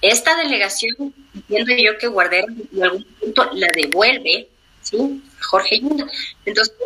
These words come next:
Jorge Yunda dice, "Bueno, entonces ahora yo me delego que sea presidente a Orlando Núñez". Bueno, y durante el descargo de las pruebas, qué bestia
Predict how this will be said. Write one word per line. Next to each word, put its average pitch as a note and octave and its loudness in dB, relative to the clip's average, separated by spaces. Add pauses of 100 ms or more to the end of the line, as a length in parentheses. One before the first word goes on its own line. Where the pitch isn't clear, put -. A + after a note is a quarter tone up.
(140)
Jorge A#3+ 2
Yunda A#3+ 2
dice, - -2 (380)
"Bueno, C4 2
entonces A3+ 2
ahora A#3+ 4
yo B3 -12
me B3+ 0
delego A#3 0
que - -20
sea A3 -4
presidente - 0
a G3 4
Orlando G3+ 2
Núñez". A#3 -4 (1700)
Bueno, C#4 4 (200)
y B3+ -14
durante B3 -4 (180)
el A#3 -16
descargo C#4+ -2
de D#4+ 0
las B3 -2
pruebas, D4 2 (680)
qué A#3+ 4
bestia C4 2